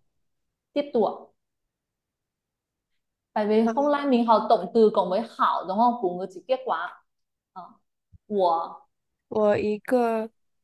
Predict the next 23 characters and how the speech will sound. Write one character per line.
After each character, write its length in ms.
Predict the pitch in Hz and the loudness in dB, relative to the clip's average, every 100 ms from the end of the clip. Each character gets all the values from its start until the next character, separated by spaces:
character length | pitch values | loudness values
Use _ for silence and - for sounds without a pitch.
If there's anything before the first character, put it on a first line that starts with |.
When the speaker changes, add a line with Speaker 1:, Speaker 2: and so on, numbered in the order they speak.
| _ - | _ -8
Speaker 2:
一 240 | 202 196 | -2 -2
件 760 | 190 - - 254 247 240 240 240 | -4 -8 -4 -2 -2 -4 -8 -8
衣 180 | 262 247 | -2 -2
服 400 | 214 - 226 233 _ _ - | -2 -6 -6 -10 _ _ -6
也 340 | 196 190 185 | -4 -2 -2
没 360 | 185 190 185 220 | -2 -2 -2 -4
洗 320 | - - 180 | -6 -4 -2
完， 460 | 185 185 190 214 240 _ | -2 -2 -4 -6 -12 _
呃， 200 | - 208 208 | 0 0 0
也 120 | 202 185 | -2 -2
没 220 | 190 208 | -2 -4
洗 360 | - - 196 214 | -6 -8 -8 -8
好。 460 | - - - - _ _ _ _ _ _ _ _ | -8 -8 -8 -12 _ _ _ _ _ _ _ _
Speaker 1:
很 160 | 202 220 | -6 -6
好， 460 | 240 165 - - _ | -6 -8 -10 -20 _
我 440 | 214 196 190 190 | 4 4 4 2
一 260 | 196 185 202 | -4 -4 -2
件 580 | 220 - 330 262 214 - | -4 -2 0 0 -2 -2
衣 180 | 233 240 | -2 -2
服 480 | 240 220 175 - - | -2 -2 -2 -4 -6
也 200 | 202 160 | -2 -2
没 280 | 165 160 185 | -2 -2 -2
洗。 680 | - - 175 - 175 - | -4 -8 -8 -4 -6 -6